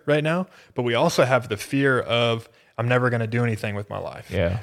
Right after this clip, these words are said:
Speaker 1: We have the fear of, "I'm not good enough for that." We have the fear of, "Oh, I could never accomplish those things," right? Two different types of fear.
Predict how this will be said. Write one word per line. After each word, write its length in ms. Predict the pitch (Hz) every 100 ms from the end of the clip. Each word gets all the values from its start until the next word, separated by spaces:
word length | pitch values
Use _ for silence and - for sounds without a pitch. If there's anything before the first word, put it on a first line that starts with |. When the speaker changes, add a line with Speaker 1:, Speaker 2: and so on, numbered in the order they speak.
| -
Speaker 1:
We 60 |
have 120 | 127 117
the 80 |
fear 320 | 107 131 123 120
of, 240 | 113 110 -
"I'm 80 |
not 220 | 123 117 107
good 160 | 117
enough 260 | 117 107 101
for 140 | 110
that." 320 | 104 95 - _ _ _ -
We 120 | 127
have 120 | 120
the 80 | 120
fear 280 | - 123 117
of, 140 | 113 107
"Oh, 180 | 123 117
I 120 | 117
could 180 | 127 113
never 280 | 110 107
accomplish 460 | 101 - 104 104 -
those 200 | 110 107
things," 360 | - 101 - -
right? 240 | 117 117 - _
Two 160 | - 165
different 280 | 170 117 110
types 280 | 120 123 -
of 100 | 104
fear. 280 | 107 -